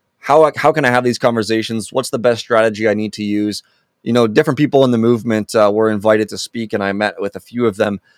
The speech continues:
And then we did two and a half days on the streets. We went door to door dropping off literature. We had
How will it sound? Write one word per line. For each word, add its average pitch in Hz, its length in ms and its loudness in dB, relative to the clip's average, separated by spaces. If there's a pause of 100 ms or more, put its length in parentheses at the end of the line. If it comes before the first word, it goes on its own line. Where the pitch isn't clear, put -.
(240)
And 139 140 2
then 208 100 4
we 269 100 0
did 175 220 2
two 165 160 -2
and 156 100 2
a 147 40 2
half 139 200 0
days 117 260 0
on 117 200 -2
the 107 100 -4
streets. - 400 -8
We 98 60 -4
went 101 240 -4
door 131 180 4
to 139 80 2
door 123 240 4
dropping 110 400 0
off 90 180 -2
literature. 139 500 2
We 123 160 -6
had 101 300 -2